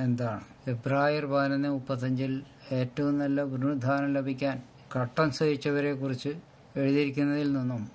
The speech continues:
ഒന്നാമത്തെ പുനരുത്ഥാനത്തേക്കാൾ നല്ലതല്ലാത്ത പുനരുത്ഥാനം ഉണ്ട് എന്ന് മനസ്സിലാക്കാവുന്നതാണ്. വെളിപ്പാട് ഇരുപത് പന്ത്രണ്ടിൽ എഴുതിയിരിക്കുന്ന അന്ത്യവിധി സമയത്തെ പുനരുത്ഥാനം ഇതാണ്. വിശുദ്ധ മത്തായിയുടെ സുവിശേഷം ഇരുപത്തഞ്ചിൽ എഴുതിയിരിക്കുന്നതും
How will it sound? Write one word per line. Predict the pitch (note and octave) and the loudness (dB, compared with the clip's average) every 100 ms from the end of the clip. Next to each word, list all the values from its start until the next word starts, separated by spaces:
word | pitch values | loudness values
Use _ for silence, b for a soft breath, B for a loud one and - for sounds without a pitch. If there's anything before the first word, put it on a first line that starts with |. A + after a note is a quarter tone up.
| - C3 | -10 0
ഒന്നാമത്തെ | B2 C3 C3 B2 | 2 2 0 -2
പുനരുത്ഥാനത്തേക്കാൾ | C#3 C3 B2 C#3 C#3+ C#3 C3+ C#3+ D3+ F3 | 0 0 2 2 2 0 0 2 0 -2
നല്ലതല്ലാത്ത | D3+ C3+ C#3 C#3+ C#3+ C3+ C3+ C#3+ | -4 0 2 2 2 2 0 -2
പുനരുത്ഥാനം | C3 C3 C3 B2+ C3 C3+ C#3+ | -2 0 0 2 2 2 0
ഉണ്ട് | B2+ B2 C#3+ C#3 D3+ | 0 0 -2 -4 0
എന്ന് | C#3 C3+ C#3+ D#3+ - | 4 4 0 -4 -2
മനസ്സിലാക്കാവുന്നതാണ്. | C3+ B2+ C3+ C3 C3+ B2+ A#2 G#2+ - B2 | 0 2 2 4 2 0 -2 -6 -6 0
വെളിപ്പാട് | C3 C3 D3 D3 | 0 2 2 4
ഇരുപത് | D3+ C#3 C#3 D3+ C#3+ | 2 0 0 -2 0
പന്ത്രണ്ടിൽ | C3+ C3 B2 C3 C#3 - - - | 0 2 0 -2 -4 -8 -12 -4
എഴുതിയിരിക്കുന്ന | B2+ C3 B2+ B2 C3+ | 0 2 0 0 0
അന്ത്യവിധി | C3+ B2 C3 C3 C3 | 2 2 2 0 0
സമയത്തെ | B2+ B2+ B2 C3+ | 0 0 -2 -4
പുനരുത്ഥാനം | B2+ B2+ A#2+ B2 A2+ B2 A#2+ C3+ C3 | -4 -2 0 0 0 0 0 -2 -4
ഇതാണ്. | A#2 G2+ G2+ - | -4 -4 -6 -6
വിശുദ്ധ | A#2 - B2 C3+ | -6 -4 0 2
മത്തായിയുടെ | C3+ A#2+ C3 C3 | 2 0 0 0
സുവിശേഷം | C3 B2+ G#2+ A#2+ B2+ | 0 -2 -2 -2 0
ഇരുപത്തഞ്ചിൽ | B2+ B2 C3 C3 C3 C3 C3 | 0 0 -2 0 0 0 0
എഴുതിയിരിക്കുന്നതും | B2+ B2 C3 B2 B2 B2+ C#3 | 0 0 0 0 0 0 -2